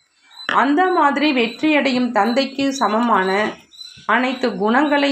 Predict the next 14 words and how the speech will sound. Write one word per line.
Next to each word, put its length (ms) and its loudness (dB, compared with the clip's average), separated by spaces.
சாக்கார 600 0
ரூபத்தில் 600 -4
பிரத்யட்சம் 600 -4
செய்யக்கூடியவர்களுக்கு, 1080 -4
அனைத்து 460 0
சித்திகளை 680 0
சேவைக்காக 720 0
ஈடுபடுத்துபவர்களுக்கு, 1200 -4
அந்த 240 -2
மாதிரி 440 2
விஸ்வ 400 -2
கல்யாணக்காரி 800 2
பாப்தாதாவுக்கும், 960 0
இதய 340 0